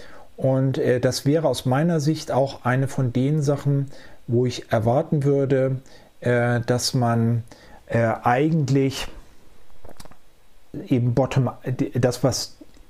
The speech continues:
du jetzt, Christian, äh, Bottom-up-Entscheidung nennst, dass man das treffen muss. Und, äh, dann gibt es halt irgendwie, ähm,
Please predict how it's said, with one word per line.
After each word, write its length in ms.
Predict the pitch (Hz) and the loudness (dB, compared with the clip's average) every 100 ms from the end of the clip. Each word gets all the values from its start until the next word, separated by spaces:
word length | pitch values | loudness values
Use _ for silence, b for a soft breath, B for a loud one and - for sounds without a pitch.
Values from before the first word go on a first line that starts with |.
| - | -4
du 160 | - 156 | 2 4
jetzt, 320 | 151 139 - | 2 0 -4
Christian, 600 | - - - 131 120 117 B B B | -2 -2 0 0 2 0 B B B
äh, 140 | - 117 | -2 0
Bottom-up-Entscheidung 1040 | 131 131 113 131 - 131 - 123 117 120 | 2 2 2 2 2 0 0 2 2 2
nennst, 320 | 113 113 - | 2 0 -2
dass 120 | - | -4
man 120 | 120 113 | 0 2
das 240 | 117 - | 0 -4
treffen 340 | - 104 - | -4 -4 -2
muss. 280 | 107 196 190 - - B B B B B B | 0 0 -4 -14 -20 B B B B B B
Und, 580 | - 135 135 139 135 - | 0 2 2 2 0 0
äh, 240 | 143 135 | 0 2
dann 240 | 127 135 165 | 2 2 2
gibt 160 | 180 | 2
es 140 | 180 - | 0 2
halt 160 | 156 | 2
irgendwie, 680 | - 143 147 135 131 131 131 127 b b b b b _ - | 2 2 2 2 2 2 0 -4 b b b b b _ -4
ähm, 680 | 120 123 123 123 123 123 120 | 0 2 2 2 2 0 -2